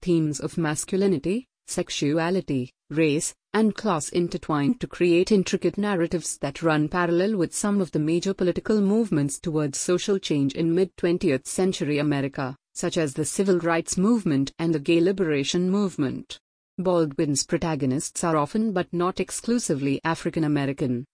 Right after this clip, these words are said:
and gay and bisexual men frequently feature prominently in his literature.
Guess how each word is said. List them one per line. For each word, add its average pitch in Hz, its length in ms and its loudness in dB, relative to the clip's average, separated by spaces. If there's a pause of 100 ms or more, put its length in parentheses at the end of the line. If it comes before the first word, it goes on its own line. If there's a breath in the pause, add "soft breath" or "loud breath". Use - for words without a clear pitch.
and 165 240 2
gay 147 240 0
and 175 180 0
bisexual 190 800 0
men 143 240 2
frequently 196 600 0
feature 202 400 -4
prominently 175 840 0
in 160 80 0
his 156 200 -2
literature. 151 540 -4